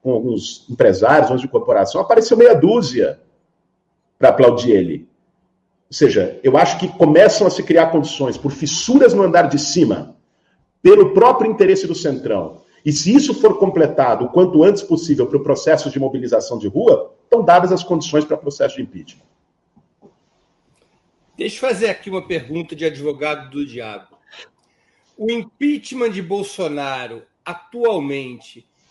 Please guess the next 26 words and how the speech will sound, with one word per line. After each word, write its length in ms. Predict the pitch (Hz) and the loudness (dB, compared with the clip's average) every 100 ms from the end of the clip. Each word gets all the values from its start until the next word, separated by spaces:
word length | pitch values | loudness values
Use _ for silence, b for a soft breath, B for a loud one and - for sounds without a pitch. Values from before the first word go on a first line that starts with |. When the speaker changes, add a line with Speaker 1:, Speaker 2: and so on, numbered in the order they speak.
| _ | _
Speaker 2:
não 220 | 175 226 | -4 -4
poderia 460 | 220 208 190 196 214 | -2 -4 -4 -4 -6
beneficiar 1080 | 165 208 214 196 - - - 160 170 185 - | -4 -4 -4 -8 -12 -20 -12 -10 -8 -10 -12
a 100 | 165 | -6
oposição 800 | 160 160 160 170 147 143 - 175 | -6 -6 -10 -12 -12 -14 -14 -14
de 200 | 156 156 | -12 -16
direita, 720 | 135 139 170 165 135 110 104 _ _ _ _ - | -12 -6 -6 -6 -10 -14 -20 _ _ _ _ -16
P 60 | |
S 220 | 139 143 - - | -16 -16 -20 -20
D 140 | 117 - | -20 -14
B, 640 | 135 143 139 123 110 98 _ _ | -10 -8 -8 -12 -16 -20 _ _
dem, 520 | 123 139 143 131 123 | -12 -10 -10 -12 -18
M 160 | 135 135 | -18 -18
D 140 | 127 110 | -18 -18
B, 460 | 113 139 143 139 _ _ _ _ | -12 -8 -8 -10 _ _ _ _
que 120 | 170 | -20
poderia 640 | 139 214 180 190 254 214 | -4 -2 0 0 0 -2
voltar 960 | 175 135 180 190 175 _ - 247 - 254 | -6 -8 -6 -6 -8 _ -12 -8 -6 -2
a 60 | 226 | -4
ocupar 580 | 202 196 165 190 196 | -4 -8 -10 -8 -8
o 60 | 185 - - | -8 -12 -20
comando 260 | 175 185 170 | -12 -12 -10
do 120 | 160 | -14
campo 300 | - 165 160 | -12 -14 -14
conservador, 880 | 156 143 160 139 131 120 151 170 147 _ _ _ _ _ _ _ _ | -18 -14 -12 -12 -14 -14 -12 -10 -10 _ _ _ _ _ _ _ _
reagrupando 1400 | _ 165 180 185 165 165 _ _ 202 220 226 185 190 165 | _ -8 -8 -8 -10 -12 _ _ -2 -2 -2 -8 -12 -14